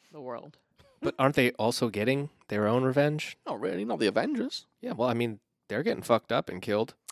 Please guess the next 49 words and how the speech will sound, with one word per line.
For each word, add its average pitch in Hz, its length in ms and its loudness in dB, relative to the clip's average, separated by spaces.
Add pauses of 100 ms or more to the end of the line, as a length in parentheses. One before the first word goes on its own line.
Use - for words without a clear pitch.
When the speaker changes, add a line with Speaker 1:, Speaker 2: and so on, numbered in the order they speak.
Speaker 3:
Yeah, 104 280 0
that's, 110 240 -4
mm, 101 760 -16
it's - 120 -20
by 98 180 2
the 85 100 -6
by, 87 240 -2
though, 87 160 -4
isn't 98 120 -8
it? 98 60 -16 (580)
Speaker 1:
Yeah, 156 260 -14
I 160 100 -12
think, 180 260 -10
yeah, 120 280 -4
I 151 120 -6
think 180 200 -8
revenge 170 460 2
is 180 100 -12
for - 120 -14
yourself, 156 480 -4 (120)
avenge 135 460 -8
is 131 100 -8
for - 160 -14
others. - 320 -20 (300)
Speaker 2:
Hmm. 185 100 -10 (1000)
Speaker 3:
There 113 80 -8
you 110 80 -6
go. 139 160 -6 (120)
Speaker 2:
I'm 113 120 -8
glad 135 160 8
I 123 60 12
asked. 143 240 6
I 110 60 2
thought 131 180 2
you 110 100 -2
guys 110 200 2
would 101 160 -14
know 101 180 -2
that 101 180 0
for - 120 -12
sure. 113 340 0 (140)
Speaker 3:
Avenge, 110 600 -6
Speaker 1:
I - 100 -20
feel, 113 80 -6
Speaker 3:
revenge. 113 500 -2
Speaker 1:
I 453 60 -14
feel 349 100 -14
relatively 123 580 -10
Speaker 3:
Stonehenge. 110 600 -4